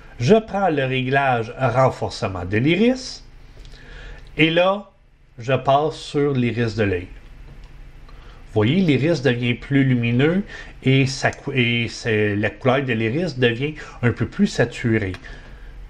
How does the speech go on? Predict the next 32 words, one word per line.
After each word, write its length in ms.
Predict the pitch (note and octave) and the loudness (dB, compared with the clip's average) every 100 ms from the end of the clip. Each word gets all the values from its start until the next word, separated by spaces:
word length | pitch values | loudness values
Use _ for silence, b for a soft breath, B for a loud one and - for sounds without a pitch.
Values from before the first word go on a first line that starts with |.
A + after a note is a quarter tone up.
| - | -4
Personnellement, 800 | - F#3+ - A#3 A3 G3+ G3 A3+ | 0 2 2 2 2 0 -2 -4
je 80 | G3+ | -2
vais 140 | D3+ D#3 | 0 2
également 440 | D#3 D#3 G3 G#3+ | 0 -2 -2 -2
ajouter 580 | D#3+ C#3 C#3+ C3 F#3+ F#3+ - | 0 -2 -2 -2 -2 -2 0
un 160 | F3+ | 0
peu 240 | F#3 G3 G3 | 2 2 2
de 100 | D3 | 2
contraste 840 | - B2+ A#2 - A#2 B2+ C#3+ - - | 0 0 0 0 0 0 0 -4 -6
au 100 | A2+ | -2
réglage. 680 | A2+ A2 A#2 D3 E3+ E3+ B B B B B - - | 0 2 0 0 -4 -6 B B B B B -20 -12
Je 120 | A2 | -2
vais 180 | B2 B2+ C3 | 2 2 2
augmenter 600 | E3 F3+ E3+ C#3+ C3+ - | 0 -2 -2 -4 -4 -4
la 140 | C#3+ A2+ | -2 -2
clarté 680 | - A#2 - - E3 E3 D3 | -2 -2 -2 -4 -4 -2 0
et 60 | |
je 60 | C3+ | 2
vais 220 | A2+ C3 - | 2 2 2
augmenter 640 | E3 D#3 C#3 C3 C3 D#3 D#3+ | 0 0 -2 -2 -2 -2 0
la 300 | A#2+ A2+ A2+ | 2 2 0
texture. 600 | - A2 - - E2+ E2+ - B B B B | -4 -8 -6 -6 -8 -10 -16 B B B B
Ça 220 | - G#2 | -2 0
va 140 | G#2 A#2+ | 2 0
rendre 280 | C#3+ F#3+ | 0 -6
les 160 | D#3+ A#2+ | -4 -6
détails 540 | A#2 B2+ B2+ D3+ D#3+ | -2 -4 -2 -2 0
de 120 | D3 C3 | 2 2
l'iris 600 | A#2+ A#2+ A#2 E3 D#3+ A#2 | 2 2 0 -2 -2 -2
beaucoup 320 | A#2 A2+ D#3 | 0 0 -4
plus 240 | - C3 | -2 -2
nets. 440 | G#2 F2+ E2+ - | -2 -4 -8 -14